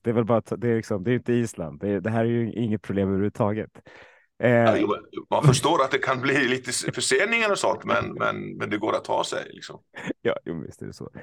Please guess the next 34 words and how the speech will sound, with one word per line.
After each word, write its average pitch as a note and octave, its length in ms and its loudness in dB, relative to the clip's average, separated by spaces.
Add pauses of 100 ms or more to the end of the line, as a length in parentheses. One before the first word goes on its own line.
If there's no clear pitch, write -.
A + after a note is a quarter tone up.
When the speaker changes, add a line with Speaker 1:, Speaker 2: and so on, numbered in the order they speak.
(140)
Speaker 1:
Men D#3 140 8
jag, E3 100 10
men E3+ 80 8
jag D#3+ 100 8
tänkte D#3+ 200 4
bara D#3 120 8
må-, E3 220 2
måla E3 280 2
upp - 120 -4
det. C3+ 60 0
Vad, B2 160 0
vad, E3 140 4 (180)
vad F3+ 100 0
är F3+ 60 0
skillnaderna F3 580 -4
i E3+ 80 -4
sjukvården, D#3+ 600 -2
tänker G2+ 240 -4
du, G2+ 80 -2
på - 160 -6
Island A#2 520 -4
kontra A#2 260 -4
Sverige? G#2+ 380 -2
För - 120 -4
det, C#3+ 360 2 (280)
eller A2+ 160 0
i G#2+ 240 0
Island. F#2 220 -4
Vi, G2 340 2
för - 100 -2
det D#3 80 4
finns D3+ 220 -2
ju D#3 40 4
en, C#3 220 -2